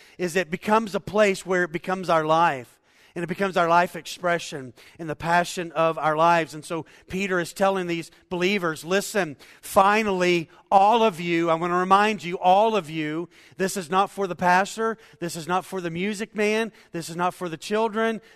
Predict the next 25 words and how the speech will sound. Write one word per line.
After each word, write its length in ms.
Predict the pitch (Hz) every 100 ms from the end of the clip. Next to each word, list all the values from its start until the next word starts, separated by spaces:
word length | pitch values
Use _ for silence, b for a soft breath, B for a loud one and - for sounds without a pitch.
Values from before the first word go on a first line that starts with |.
| -
this 160 | 170
is 80 | 156
not 180 | 180 180
for 100 | 180
the 120 | 165
discipleship 580 | 156 185 208 - 214 196
pastor, 640 | 208 208 202 208 208 202 B 175 147
this 260 | 202 202
is 160 | 214 202
for 220 | 196 196
all 380 | 175 180 220 247
of 120 | 190
you. 380 | 175 170 165 165 B B
This 380 | 151 175 208 -
is 220 | 240 214
what 200 | 196 220
it 140 | 220 185
looks 400 | 190 214 208 -
like 340 | 180 175 175 B B -
to 140 | 196
live 320 | 170 190 233 -
out 340 | 190 214 208
this 220 | 196 170
great 320 | - 185 165 -
hope 520 | 160 208 262 -